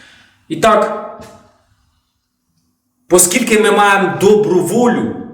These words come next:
і ми грішні, то ми схильні робити добро, ой, робити зло. Багато людей навколо нас, е, можуть робити зло, і ми це бачимо. Звичайно, Богу дякувати.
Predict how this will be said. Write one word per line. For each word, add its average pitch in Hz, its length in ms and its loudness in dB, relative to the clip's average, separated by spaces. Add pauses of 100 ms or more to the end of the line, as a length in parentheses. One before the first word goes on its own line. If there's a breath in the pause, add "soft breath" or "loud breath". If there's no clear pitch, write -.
і 156 160 -2
ми 165 400 0 (120)
грішні, 175 880 -2 (300)
то 165 100 2
ми 190 180 4
схильні 190 560 0
робити 131 480 0
добро, 107 520 -6 (340)
ой, 131 200 -2 (180)
робити 151 420 2
зло. - 440 -2 (340 loud breath)
Багато 151 600 0
людей 160 260 -2
навколо 139 440 -6
нас, 175 580 -2 (640 loud breath)
е, 127 440 0
можуть 185 420 0 (100)
робити 151 360 0
зло, 185 280 0
і 143 60 0
ми 135 160 -4
це 135 160 -4
бачимо. - 440 -12 (760)
Звичайно, 147 500 -2 (100)
Богу 151 260 -6
дякувати. - 500 -4